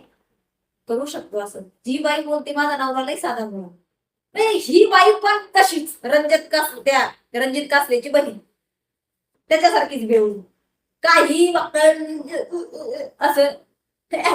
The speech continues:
"मैं जो बोलती हूँ ना", असं करून ते काहीतरी बोल आणि मीडिया तिला उचलून धरते.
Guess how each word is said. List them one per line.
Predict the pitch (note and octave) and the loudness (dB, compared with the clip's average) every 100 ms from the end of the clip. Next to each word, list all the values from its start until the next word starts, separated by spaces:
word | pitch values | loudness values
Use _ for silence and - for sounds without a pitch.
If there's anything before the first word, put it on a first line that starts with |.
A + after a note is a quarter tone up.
| C#4+ D4+ - - _ _ _ | 0 -2 -2 -4 _ _ _
"मैं | C#4+ D4+ F4+ | 2 4 4
जो | G4+ G4+ | 4 6
बोलती | F4+ D4+ D4 D#4+ C4+ | 8 8 6 0 0
हूँ | C#4+ C#4+ | 0 0
ना", | C#4+ C#4+ C4+ - - _ _ - | -2 -2 -4 -6 -10 _ _ -20
असं | A3 B3+ | -14 -6
करून | B3 A#3 | -6 -6
ते | A3+ B3+ - _ _ _ _ F3+ _ _ _ _ _ _ _ | -8 -10 -10 _ _ _ _ _ _ _ _ _ _ _ _
काहीतरी | G3+ G#3 G#3 G#3 | -14 -10 -4 -2
बोल | A3+ B3 - _ _ _ _ _ _ _ _ _ _ _ _ _ _ _ _ _ _ _ _ _ _ _ | 2 0 -2 _ _ _ _ _ _ _ _ _ _ _ _ _ _ _ _ _ _ _ _ _ _ _
आणि | A#3 A3 | -6 -2
मीडिया | A3 G#3+ G#3 | 0 0 0
तिला | G#3+ G#3+ | -2 -4
उचलून | A3 A3 F#3+ - | -6 -10 _ -14
धरते. | F#3 - _ | -14 -14 _